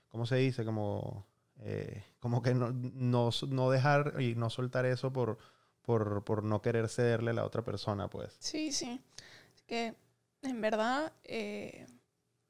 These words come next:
Speaker 2: practíquenlo,
Speaker 1: Sí.
Speaker 2: porque trae frutos bastante grandes.
Speaker 1: Sí, sí, es muy bueno. También siento yo que es importante que se está hablando de, de,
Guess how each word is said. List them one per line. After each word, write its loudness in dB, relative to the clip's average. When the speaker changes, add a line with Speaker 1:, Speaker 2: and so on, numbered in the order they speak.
Speaker 2:
practíquenlo, -4
Speaker 1:
Sí. -20
Speaker 2:
porque -2
trae 2
frutos 0
bastante -4
grandes. -4
Speaker 1:
Sí, 2
sí, -2
es 2
muy 6
bueno. 8
También 2
siento 2
yo 4
que -4
es 4
importante 0
que 2
se -10
está 4
hablando 4
de, 0
de, -2